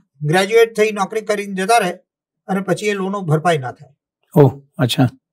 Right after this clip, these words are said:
Speaker 1: અને એ બધાનો દ-, જવાબદારી ઇન્સ્ટિટ્યૂટ ઉપર આવે. ડિસિપ્લિનના પ્રોબ્લેમ્સ, લોકો ગ્રેડો ટાઇમ પર આપે નહીં,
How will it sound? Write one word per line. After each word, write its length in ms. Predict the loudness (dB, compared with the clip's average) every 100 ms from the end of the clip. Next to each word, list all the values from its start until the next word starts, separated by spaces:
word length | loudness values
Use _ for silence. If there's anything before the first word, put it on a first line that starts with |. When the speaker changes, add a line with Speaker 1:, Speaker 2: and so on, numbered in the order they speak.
| _ _ _ _ _ _ _ _ _ _ _ -6
Speaker 1:
અને 180 | -2 0
એ 40 |
બધાનો 400 | 2 2 2 2
દ-, 360 | -4 -2 -2 2
જવાબદારી 400 | 2 4 0 -4
ઇન્સ્ટિટ્યૂટ 520 | -6 -8 -6 -6 -6
ઉપર 180 | -10 -16
આવે. 180 | -20 -20 _ _ _ _ _ _ _ _ _ _ _ _ _ _ _ _ _ _ _ _ _ _ _ _ _ _ _ _ _ -10
ડિસિપ્લિનના 600 | -6 -4 -4 -4 -4 -6
પ્રોબ્લેમ્સ, 560 | -4 -6 -6 -14 -18 -20 -20 _ _ _ _ _ _ _ _ _ _ _ _ _ _ _ _ _ _ _ -8
લોકો 220 | -4 -4
ગ્રેડો 360 | -2 0 0
ટાઇમ 260 | 0 -2 -2
પર 180 | -4 0
આપે 240 | 0 0
નહીં, 360 | -2 -6 -12